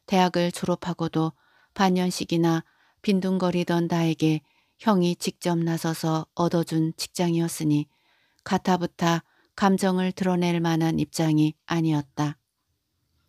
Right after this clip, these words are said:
일곱 살 터울의 형에게 나는 대학 시절부터 혹 같은 존재가 되어 있었다. 그뿐만 아니라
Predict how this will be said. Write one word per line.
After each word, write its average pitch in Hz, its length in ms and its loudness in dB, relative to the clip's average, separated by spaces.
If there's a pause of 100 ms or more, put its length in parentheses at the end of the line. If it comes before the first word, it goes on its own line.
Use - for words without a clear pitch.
(180)
일곱 190 320 4
살 180 300 2
터울의 180 540 0
형에게 170 600 0 (360)
나는 160 400 2 (460)
대학 185 260 0
시절부터 170 680 -2 (460)
혹 214 120 0
같은 185 400 2
존재가 165 680 0
되어 175 220 0
있었다. 151 640 -4 (800)
그뿐만 190 640 2
아니라 165 460 2